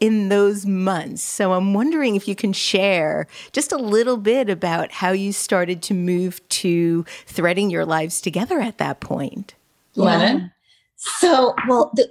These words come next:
Speaker 3: the wild thing is not just we had never kissed, we had never been in the same room again.
Speaker 1: Right.
Speaker 3: Until we, we both, we
Speaker 1: Until that
Speaker 3: found
Speaker 1: hotel room,
Speaker 3: Right,
Speaker 1: right?
Speaker 3: right, right.
Speaker 1: Yeah.
Speaker 3: This isn't even in the book, but at the event,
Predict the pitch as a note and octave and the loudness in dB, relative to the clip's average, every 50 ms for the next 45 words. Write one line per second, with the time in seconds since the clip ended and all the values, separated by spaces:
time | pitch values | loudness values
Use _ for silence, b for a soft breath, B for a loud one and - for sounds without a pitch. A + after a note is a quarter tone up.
0 | _ - B3+ B3 A#3 B3 B3+ D#4 G4 F#4+ C#4 - C4+ A#3 A#3 A3 G#3+ G#3+ G#3 - | _ -10 -8 -4 -2 0 2 2 2 2 2 0 0 2 4 4 2 2 -2 -6
1 | - - - - G#3+ A#3+ C4+ F4 A4+ - - F4+ - - - - _ _ _ - | -14 -16 -4 0 2 2 2 2 0 0 -4 -6 -6 -8 -12 -16 _ _ _ 0
2 | A3 C4+ B3+ B3 B3+ A#3 A3+ G3+ F3 E3 D#3+ D#3+ - D4+ A#3+ - - - G3+ C4 | 2 4 4 4 4 4 4 2 2 0 0 0 0 0 0 0 -2 -2 0 2
3 | C4 C#4 C4 A#3+ A#3+ A3 A3+ A3 F#3+ A3+ G#3+ A3 G#3 G3+ G#3 G#3 - G#3+ G#3 G3 | 4 4 2 2 0 0 0 0 0 2 2 2 0 0 -2 -4 -2 -2 0 0
4 | G3 G3 A3+ C4 C4 A#3 F#3 D#3+ D3 - - - _ _ _ _ _ _ _ _ | 2 2 4 4 4 4 2 0 -4 -6 -8 -10 _ _ _ _ _ _ _ _
5 | _ - - A3 C#4+ F4+ E4+ A#3+ - - - - _ - B3+ B3 B3 A#3+ B3 - | _ -2 0 2 2 2 2 0 0 -4 -8 -8 _ 2 4 4 4 2 0 -2
6 | - C4+ B3+ A#3 A3 G3+ G3+ G3 E3+ - - _ _ _ - G3+ C4 A#3 C4 - | 2 4 4 6 6 6 4 4 2 -2 -4 _ _ _ -2 0 2 2 0 -2
7 | - G#3+ B3 G#3 F#3+ - G3+ G#3 G3+ G3+ B3+ - - _ _ _ b b b b | -2 0 0 0 2 4 4 4 4 4 2 -2 -8 _ _ _ b b b b
8 | b b b b b b b - A#3+ A3+ A3 - C#4 A#3 A#3+ A3+ A3+ B3+ B3 - | b b b b b b b 2 2 4 4 6 6 6 6 4 4 2 0 0
9 | - F#4+ F4 A#4+ A#4 G4+ A3+ F3 E3 D#3+ D#3 D#3+ G#3+ A#3 D#4 D4 E4+ - - C4 | 2 0 0 2 2 2 2 0 0 -4 -6 -4 0 2 4 6 6 6 4 4
10 | G#4+ D5+ A#3 D4 D4+ D4+ - - B3 E4 - - G#4+ - F#4 F4 _ _ _ _ | 0 -2 0 2 2 2 2 2 4 4 4 4 2 0 -6 -6 _ _ _ _
11 | _ - F#3 - - F#3 F3+ F3+ G3 C#4 - - E4+ C#4 C4+ B3 A3 G#3 F3+ F3+ | _ -18 -12 -8 -6 -4 0 4 4 4 4 2 0 2 2 2 2 2 0 0
12 | D#3+ D#3+ F3 D#3+ - D#3 D3+ C#3+ - - - - D#3 - - - _ - - _ | 0 0 0 0 2 2 2 0 0 -2 -2 0 0 0 -2 -6 _ -20 -20 _
13 | - - F3+ F3+ F#3 G#3 - - G#3+ A#3+ A#3 A3+ A#3 A#3 A3 - - A#3 G#3 F#3+ | -2 0 2 2 2 0 -2 -4 -4 0 0 0 0 0 -2 -2 -2 -2 0 0
14 | D3+ - - D#4 - - - | 0 0 0 -2 -2 -4 -6